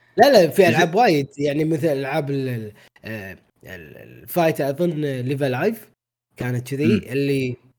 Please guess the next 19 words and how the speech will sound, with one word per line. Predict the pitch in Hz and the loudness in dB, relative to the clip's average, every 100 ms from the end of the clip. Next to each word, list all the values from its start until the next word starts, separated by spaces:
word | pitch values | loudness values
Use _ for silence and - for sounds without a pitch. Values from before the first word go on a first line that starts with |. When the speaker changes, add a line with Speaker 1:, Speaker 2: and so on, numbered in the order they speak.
| _ _ | _ _
Speaker 1:
توصل | - 226 220 190 | 4 6 6 2
عند | 143 165 | 0 -4
الشخصية، | 156 160 - 185 208 233 226 - _ _ 127 127 | -6 -8 -4 4 6 6 0 -12 _ _ -14 0
تشوف | 208 185 160 | 2 2 0
إن | 143 | -2
أنت | 143 127 | -2 -4
تقدر | 131 151 | -6 -4
تطق، | 143 170 | -4 -6
ما | 131 135 | -6 -6
تقدر، | 135 170 190 190 | -4 -2 0 0
لا، | 160 - | 0 -4
توخر | - 170 156 156 | -8 -8 -6 -8
عنه، | 123 175 185 190 190 | -6 -4 0 0 -2
تروح | 151 147 - _ _ - | -6 -12 -16 _ _ -18
مكان | 123 151 | -6 -4
ثاني، | 135 170 139 | -2 -2 -2
على | 135 175 | -4 0
الأقل | 202 190 - - _ _ _ 240 - | 4 2 2 -10 _ _ _ -10 -4
تشوف | - 285 208 - - | 2 4 2 -4 -12